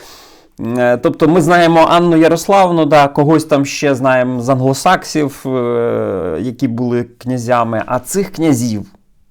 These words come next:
зокрема ключових королів данської історії, коли формувалась данська істо-, данська держава,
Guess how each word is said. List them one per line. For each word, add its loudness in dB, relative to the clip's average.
зокрема 2
ключових 2
королів 2
данської 0
історії, -4
коли -6
формувалась 2
данська 0
істо-, -2
данська 0
держава, 2